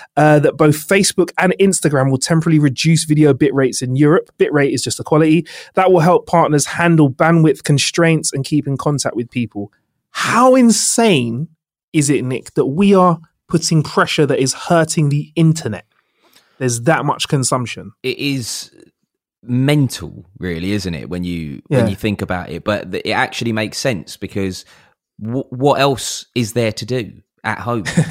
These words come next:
Speaker 2: You know, and especially 'cause,
Speaker 1: <laughs>
Speaker 2: especially because kids have now been told, well, kids are not going to school unless your parent is a, um, key worker. So kids are at home all day as well.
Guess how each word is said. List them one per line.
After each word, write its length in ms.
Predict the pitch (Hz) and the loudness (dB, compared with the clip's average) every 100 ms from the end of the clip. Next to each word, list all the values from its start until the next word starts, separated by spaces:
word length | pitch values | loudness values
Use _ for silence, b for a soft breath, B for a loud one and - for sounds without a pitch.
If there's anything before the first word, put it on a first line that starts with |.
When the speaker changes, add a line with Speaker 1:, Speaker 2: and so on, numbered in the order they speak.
| 180 | -2
Speaker 2:
You 80 | |
know, 80 | 113 | -2
and 180 | 95 92 | -2 -2
especially 380 | 117 165 - 160 | 0 0 2 0
'cause, 180 | 185 - | 0 -2
Speaker 1:
<laughs> 220 | - - | -8 -10
Speaker 2:
especially 320 | 147 190 196 | -4 -2 -2
because 260 | 180 175 143 | -2 -4 -6
kids 440 | - 185 - - - | -8 -10 -10 -16 -10
have 540 | 120 117 110 107 98 | -6 -2 -2 -4 -6
now 320 | - 110 101 101 | -4 -2 -2 -4
been 200 | 107 101 | -4 -4
told, 440 | 113 104 87 101 | -2 -2 -4 -6
well, 120 | 107 | -6
kids 280 | 104 131 110 | -4 -6 -4
are 80 | 101 | -4
not 160 | 101 | -4
going 180 | - 98 | -4 -6
to 60 | 95 | -6
school 260 | - 98 | -8 -6
unless 320 | 95 95 98 - | -6 -6 -8 -8
your 380 | 95 90 90 - _ _ | -6 -6 -8 -12 _ _
parent 300 | - 98 95 | -6 -6 -6
is 100 | 92 | -8
a, 160 | 92 85 - - - | -8 -10 -14 -18 -14
um, 320 | 90 92 87 | -12 -10 -10
key 220 | - 110 92 | -12 -10 -8
worker. 460 | 90 87 - 95 | -8 -10 -10 -10
So 280 | 104 98 90 B B B _ | -8 -6 -6 B B B _
kids 220 | - 104 | -6 -2
are 120 | 101 | -2
at 60 | 95 | -2
home 200 | 104 98 | -2 -2
all 100 | 95 90 | -4 -6
day 240 | 98 95 | -6 -6
as 140 | 92 | -6
well. 260 | 101 92 90 | -6 -6 -8